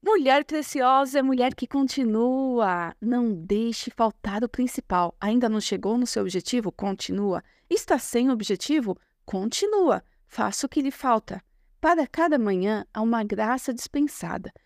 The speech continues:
Se andamos preocupada com situações que não está em nós a competência de resolver,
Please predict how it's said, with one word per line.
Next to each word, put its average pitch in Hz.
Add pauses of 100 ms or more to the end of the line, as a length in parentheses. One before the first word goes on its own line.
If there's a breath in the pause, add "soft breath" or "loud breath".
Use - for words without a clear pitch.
(160 soft breath)
Se -
andamos 285
preocupada -
com 190
situações 339
que -
não 254
está 302
em 294
nós 185
a -
competência 208
de 180
resolver, 180